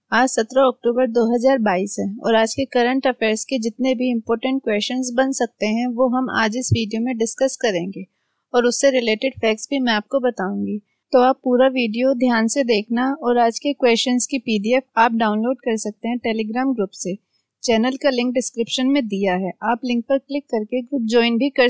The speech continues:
सकते हैं, वहाँ आपको सारी पीडीएफ़ एक जगह मिल जाएंगी। तो चलो फिर start करते हैं। First question is प्रधानमंत्री किसान सम्मान सम्मेलन दो हज़ार बाईस का उद्घाटन कहाँ किया जाएगा?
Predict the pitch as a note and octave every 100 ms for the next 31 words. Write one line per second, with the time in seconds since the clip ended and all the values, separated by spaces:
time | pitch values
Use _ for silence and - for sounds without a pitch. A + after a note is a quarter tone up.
0 | A3+ G3+ - F#3 F3+ F3+ _ _ _ _
1 | _ _ _ _ A#3 A3 B3+ B3+ A#3 C4+
2 | C4 G3+ G#3 B3+ B3 G#3+ A3+ B3 G#3+ A3+
3 | A3 A#3 C4 A#3+ A#3+ G#3 F3+ F#3 G3 F#3+
4 | _ _ _ _ A#3+ - A#3 A#3+ C#4 D4
5 | - G#3 F#3 - F#3 - F3 F#3 G3+ _
6 | _ _ _ _ _ _ _ _ _ _
7 | _ _ - C4 D4 - C4+ G#3+ - A3
8 | A#3 B3 - B3+ A#3 B3+ C4+ C#4+ B3 G#3+
9 | A3+ C4 C4 _ _ _ _ - A#3 A#3+
10 | B3+ C#4 - A3+ A3+ C4 C#4+ C#4 A3+ A3
11 | A3 A3+ - A#3+ A#3 A#3+ C4 C#4 A#3 A#3
12 | B3 C#4 C4 G#3+ A3+ G3+ B3 B3+ C4 B3
13 | C4 B3+ A#3+ B3 A#3 G3 F#3 G3